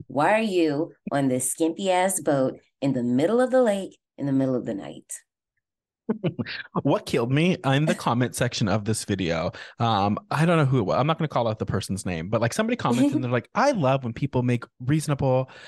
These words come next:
Speaker 2: decisions in horror movies." And I was like, "Where,
Speaker 1: Yes.
Speaker 2: bitch, where?
Speaker 1: Right.
Speaker 2: Where is it being"
Speaker 1: Here's the thing, guys. Um, like I said, Michael and Jamie, they've been dating.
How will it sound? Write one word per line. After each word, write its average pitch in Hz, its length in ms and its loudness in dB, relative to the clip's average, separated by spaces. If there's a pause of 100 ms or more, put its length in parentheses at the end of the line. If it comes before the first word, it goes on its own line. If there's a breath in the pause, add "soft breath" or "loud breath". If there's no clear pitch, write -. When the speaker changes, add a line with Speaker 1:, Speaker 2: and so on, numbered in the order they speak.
(180 loud breath)
Speaker 2:
decisions 120 500 0
in 117 80 2
horror 117 200 2
movies." 107 380 0
And 113 80 -4
I 123 40 0
was 123 120 -2
like, 123 140 -2 (800 loud breath)
"Where, 285 400 4
Speaker 1:
Yes. 127 100 0
Speaker 2:
bitch, 156 180 2
where? 117 440 2
Speaker 1:
Right. 302 480 2
Speaker 2:
Where 139 240 4
is 120 120 -2
it 107 120 -2
being" 113 160 -4
Speaker 1:
Here's 196 220 4
the 226 100 -2
thing, 160 260 0
guys. 127 580 0
Um, 156 480 2
like 262 160 0
I 233 60 4
said, 185 260 2
Michael 170 260 2
and 165 120 -2
Jamie, 165 480 2
they've 180 240 0
been 180 180 0
dating. 143 640 -2